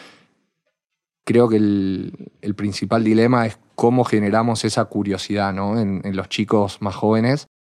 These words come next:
eh, ya no tanto desde la necesidad de aprender puntualmente un conocimiento técnico, sino generar ese aprendizaje continuo, ¿no? Esas ganas de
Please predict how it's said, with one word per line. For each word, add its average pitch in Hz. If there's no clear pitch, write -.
eh, 101
ya 117
no 110
tanto 117
desde 98
la 101
necesidad 104
de 120
aprender 104
puntualmente 104
un 104
conocimiento 101
técnico, 131
sino 107
generar 104
ese 107
aprendizaje 98
continuo, 98
¿no? 98
Esas 104
ganas 110
de 110